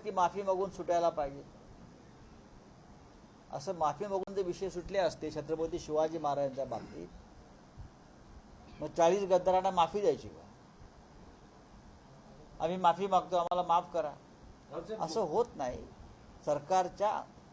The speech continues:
Speaker 1: गळ्याशी हे प्रकरण आलेलं आहे, सरकार याच्यामध्ये पूर्णपणे अडकलेलं आहे,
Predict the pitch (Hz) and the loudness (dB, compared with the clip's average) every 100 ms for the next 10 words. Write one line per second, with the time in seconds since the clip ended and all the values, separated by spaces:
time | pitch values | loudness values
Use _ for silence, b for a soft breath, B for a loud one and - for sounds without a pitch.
0 | 151 135 160 190 190 196 160 151 151 143 | -10 0 2 2 0 -2 -2 -2 -4 -4
1 | 113 113 110 95 98 - - - - - | -4 -6 -10 -12 -14 -20 -20 -20 -20 -20
2 | - - - - - - - - - - | -20 -20 -20 -20 -20 -20 -20 -20 -20 -20
3 | - 151 151 196 180 165 175 175 180 - | 2 2 4 4 4 4 0 -2 -6 -12
4 | - 202 196 - - 135 127 - 110 107 | -8 2 2 2 -4 -2 -4 -8 -10 -8
5 | 95 95 | -8 -12